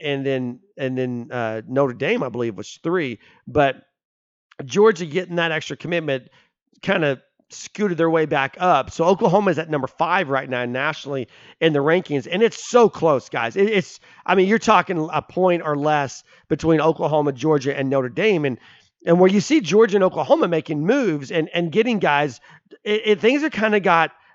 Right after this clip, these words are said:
got quiet, right, on, on, on Notre Dame's front. And so if you're an Irish fan,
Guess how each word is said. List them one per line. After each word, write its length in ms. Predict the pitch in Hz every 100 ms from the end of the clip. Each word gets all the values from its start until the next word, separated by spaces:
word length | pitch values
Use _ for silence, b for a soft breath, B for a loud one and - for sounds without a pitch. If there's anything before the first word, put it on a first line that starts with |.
| 147
got 280 | 170 151 -
quiet, 520 | - 156 190 147 123
right, 320 | 135 226 262 -
on, 300 | 180 165 170
on, 380 | 160 156 160 160
on 260 | 151 156
Notre 220 | 160 160
Dame's 340 | 143 170 277 -
front. 380 | - 147 139 - b b -
And 220 | 151 147
so 440 | - 165 165 160 -
if 180 | 170 151
you're 160 | 185
an 120 | 165 -
Irish 500 | - 233 277 247 -
fan, 440 | - 175 165 165